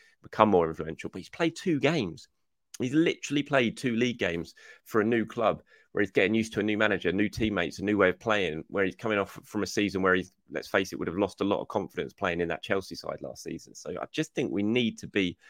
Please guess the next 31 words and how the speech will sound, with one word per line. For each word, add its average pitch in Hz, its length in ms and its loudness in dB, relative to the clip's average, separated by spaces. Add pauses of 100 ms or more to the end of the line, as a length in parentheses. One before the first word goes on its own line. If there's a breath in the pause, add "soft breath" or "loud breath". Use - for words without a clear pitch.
(800 soft breath)
a 107 100 6
little 135 460 6
bit 117 200 4
patient 113 420 2
with 90 100 2
him. 90 80 0
And 90 100 4
I 101 60 4
know 123 180 4
that 107 180 6
word 110 340 8
annoys 104 380 4
everyone 101 360 6
in 95 60 0
football 98 560 4
and 60 120 -4
you 76 80 -6
don't 104 160 0
really 98 280 2
want 104 180 4
to 104 60 2
be 87 100 -4
patient, 78 480 -8
but - 100 -10
I 113 60 -6
just - 260 -14
think - 160 -4
we 92 120 -6
need 151 300 -2
to - 100 -16
be - 260 -8